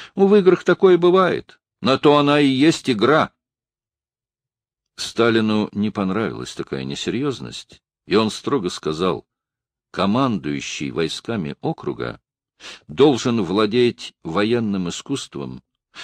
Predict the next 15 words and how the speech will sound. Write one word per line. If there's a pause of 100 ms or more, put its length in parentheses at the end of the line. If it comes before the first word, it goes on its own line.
уметь
в
любых
условиях
находить
правильные
решения, (720)
чего
у
вас (200)
в
проведенной
игре (240)
не
получилось».